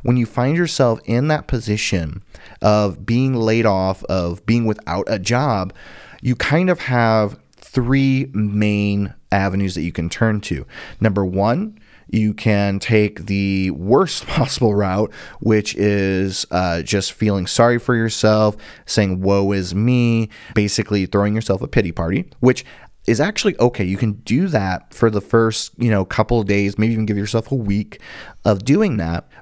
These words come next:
But after that, you have to make the decision to go on one of the other two paths.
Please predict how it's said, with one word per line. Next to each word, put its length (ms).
But 420
after 480
that, 340
you 160
have 340
to 80
make 260
the 80
decision 640
to 360
go 300
on 200
one 140
of 100
the 140
other 220
two 180
paths. 420